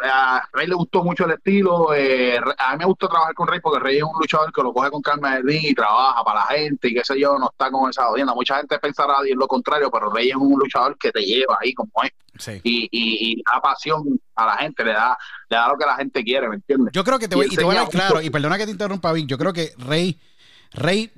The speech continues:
Speaker 2: sabía vender una, es uno de los pocos luchadores, tú también tienes esa, esa, ese don. Ustedes se paraban al frente en la, en la televisión a, a, obviamente, a, a, a hacer su entrevista o, o a, o hablar de la lucha, y ustedes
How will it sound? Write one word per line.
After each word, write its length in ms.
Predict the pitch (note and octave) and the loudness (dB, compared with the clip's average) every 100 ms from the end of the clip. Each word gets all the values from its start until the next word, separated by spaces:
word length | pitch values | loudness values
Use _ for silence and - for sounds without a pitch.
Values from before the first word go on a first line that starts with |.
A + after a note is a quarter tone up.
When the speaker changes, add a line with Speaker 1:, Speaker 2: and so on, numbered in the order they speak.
| C#3+ | -10
Speaker 2:
sabía 320 | - D3 D#3 | -4 -2 0
vender 220 | F#3+ F#3+ | 0 -2
una, 100 | F#3+ | -4
es 100 | G3+ | -4
uno 100 | D#3+ | -2
de 60 | A3 | -2
los 80 | G3+ | -4
pocos 200 | G3 G3 | -4 -6
luchadores, 360 | F#3+ F3+ F3+ - _ _ - | -4 -4 -4 -8 _ _ -12
tú 100 | - | -6
también 360 | F3 F#3+ F#3 F#3 | -2 -2 -2 -4
tienes 220 | F3 E3 F3 | -2 0 0
esa, 320 | E3 F3+ E3 D3 | 0 -2 -2 -6
esa, 420 | C#3+ D#3+ D3 C3+ | -4 -2 -4 -4
ese 280 | C3+ - E3 | -8 -4 0
don. 280 | F3+ E3+ - - - - _ | 0 -2 -8 -20 -20 -20 _
Ustedes 340 | E3 C#3 D#3+ D#3+ | -10 -6 -6 -4
se 100 | G#3 | -2
paraban 260 | G3+ G3 | -2 0
al 80 | G3 | -2
frente 280 | - F#3+ G3+ | -2 -6 -6
en 100 | F#3+ | -2
la, 240 | F#3 F3 E3+ | -2 -2 -4
en 120 | E3+ | -6
la 100 | E3 | -6
televisión 640 | E3 E3+ D#3+ F#3+ F#3+ F#3 - _ _ | -6 -6 -8 -8 -8 -10 -16 _ _
a, 420 | C3 A#2+ A#2 A2+ A#2+ | -6 -4 -6 -6 -6
a, 60 | |
obviamente, 520 | B2+ C#3+ E3+ E3+ E3 D3 | -4 -2 -4 -4 -6 -4
a, 280 | A#2+ A2+ - - | -6 -8 -14 -14
a, 300 | B2 G#2 A2 | -12 -10 -10
a 20 | |
hacer 180 | A2 C3 | -8 -6
su 100 | F3+ | -8
entrevista 540 | F3 F#3 G#3 G#3 E3+ | -2 -2 -2 -4 -4
o, 100 | C#3+ | -4
o 180 | B2 A#2 | -6 -8
a, 100 | G#2+ | -8
o 160 | A2 B2 | -10 -8
hablar 240 | A#2+ C#3+ | -6 -6
de 100 | F3 | -2
la 140 | G#3 G3+ | 0 0
lucha, 360 | A#3+ - B2+ - - - - - - | -2 -4 -6 -8 -20 -20 -20 -20 -16
y 100 | D3 | -12
ustedes 540 | C3 - F3+ G3+ F3 | -12 -6 -2 -2 -4